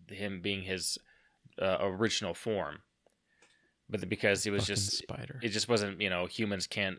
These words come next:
Speaker 1: you know, understand that. So that's what I mean in that sense, where, um,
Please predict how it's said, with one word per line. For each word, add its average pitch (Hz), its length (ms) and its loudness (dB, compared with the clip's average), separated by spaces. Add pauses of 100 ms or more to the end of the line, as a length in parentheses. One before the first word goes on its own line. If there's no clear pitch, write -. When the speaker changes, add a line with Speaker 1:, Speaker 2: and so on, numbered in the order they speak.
(160)
Speaker 1:
you 92 80 -4
know, 92 80 -2
understand 92 600 -2
that. 80 260 -6
So 85 360 -4 (440)
that's 131 240 10
what 117 60 4
I 104 40 6
mean 98 140 2
in 95 80 0
that 92 160 2
sense, 90 320 -4
where, 90 280 -4 (680)
um, 80 540 -2